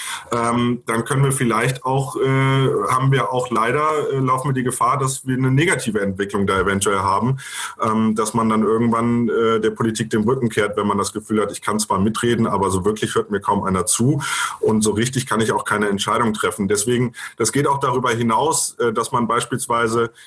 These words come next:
bei Projekten, äh, da hatten wir aus eigener Erfahrung mit, mit einigen Stiftungen geredet, wo wir aber auch das Gefühl hatten, da gab's gute Entwicklungen, dass wenn tatsächlich ein Jugendbeirat,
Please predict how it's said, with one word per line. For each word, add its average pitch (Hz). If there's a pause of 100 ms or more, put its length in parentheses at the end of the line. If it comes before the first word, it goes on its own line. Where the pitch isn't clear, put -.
(160)
bei 113
Projekten, 127
äh, 110
da 107
hatten 110
wir 123
aus 110
eigener 117
Erfahrung 110
mit, 107
mit 107
einigen 104
Stiftungen 165
geredet, 120 (340)
wo 120
wir 117
aber 110
auch 110
das 110
Gefühl 117
hatten, 107
da 104
gab's 110
gute 156
Entwicklungen, 127
dass 110
wenn 113
tatsächlich 113
ein 113
Jugendbeirat, 131